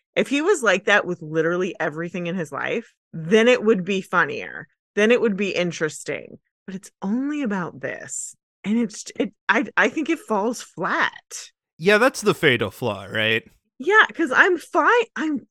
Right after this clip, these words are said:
Speaker 1: totally fine with the guy who is just so uptight that he can't let himself have a beer. He can't let himself try a cigarette. He can't let himself stay out past curfew. Like, he is such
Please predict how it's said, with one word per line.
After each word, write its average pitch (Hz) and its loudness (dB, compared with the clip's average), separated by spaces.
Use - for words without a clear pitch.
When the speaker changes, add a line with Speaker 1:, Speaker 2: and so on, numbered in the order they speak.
Speaker 1:
totally 330 0
fine 196 -2
with 175 2
the 165 0
guy 170 4
who 170 -6
is 160 -6
just - -10
so 220 4
uptight 156 -2
that 165 -4
he 175 2
can't 196 -2
let 208 2
himself 202 -2
have 175 0
a 165 -6
beer. 131 -8
He 160 -10
can't 202 -4
let 202 -2
himself 185 -2
try 175 0
a 170 -2
cigarette. 135 -4
He 175 -12
can't 226 -2
let 233 0
himself 214 2
stay 208 2
out 185 4
past 190 2
curfew. 175 0
Like, 147 0
he 196 0
is 185 2
such 202 4